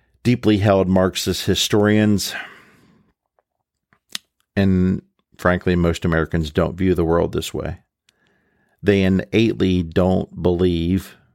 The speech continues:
in this Marxist rubbish. Now, you could see that on full display in the most recent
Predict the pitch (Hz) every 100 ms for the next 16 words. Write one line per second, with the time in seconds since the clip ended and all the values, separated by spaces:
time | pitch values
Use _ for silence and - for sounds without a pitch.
0 | _ _ _ _ _ _ _ _ - 90
1 | 92 90 82 - 90 85 82 - 73 -
2 | 85 87 85 - - - _ _ _ _
3 | _ _ _ _ _ _ _ _ _ _
4 | - 107 107 110 101 - 110 101 98 98
5 | - 113 104 101 98 - 120 98 92 -
6 | 90 92 95 90 85 - 92 - 82 -
7 | -